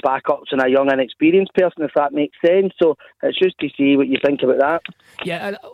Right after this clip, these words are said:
Speaker 2: I, I, I just said there, I agree with you, Alan, that over so many competitions you need a big squad, and Rangers were the s-, similar last season.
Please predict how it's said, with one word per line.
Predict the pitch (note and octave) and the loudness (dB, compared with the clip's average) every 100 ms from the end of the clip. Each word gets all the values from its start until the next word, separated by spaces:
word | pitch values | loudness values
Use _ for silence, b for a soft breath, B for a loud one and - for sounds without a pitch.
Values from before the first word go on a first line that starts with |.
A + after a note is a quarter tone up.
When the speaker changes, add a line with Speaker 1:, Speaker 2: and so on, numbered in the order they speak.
| _ - | _ -10
Speaker 2:
I, | E3 | -10
I, | D3+ | -8
I | D3+ | -10
just | C#3 C#3+ | -6 -6
said | C3+ A2 | -6 -6
there, | B2+ D#3 | -6 -4
I | C#3+ B2+ | -4 -6
agree | A2 B2 C#3 | -6 -8 -6
with | D3+ | -4
you, | B2 | -4
Alan, | B2+ B2+ | -4 -4
that | B2 A#2 - | -6 -8 -8
over | B2+ A#2 | -8 -6
so | G#2 - | -6 -6
many | B2 A2+ | -6 -6
competitions | - A#2+ - - A#2 A#2+ G#2 - | -6 -8 -6 -8 -6 -6 -8 -6
you | |
need | A2 G#2+ | -6 -6
a | |
big | G#2 G#2 | -8 -8
squad, | - - B2+ A2 A#2+ | -10 -8 -6 -6 -6
and | A#2 | -6
Rangers | B2 E3 E3+ D3 - - - _ - | -6 -6 -6 -8 -8 -14 -20 _ -16
were | C#3+ | -12
the | C#3+ | -8
s-, | C#3+ - - | -8 -8 -8
similar | A#3 A#3+ A2+ | -8 -6 -6
last | G2+ E3+ - | -6 -6 -8
season. | G#3 A#2+ | -10 -8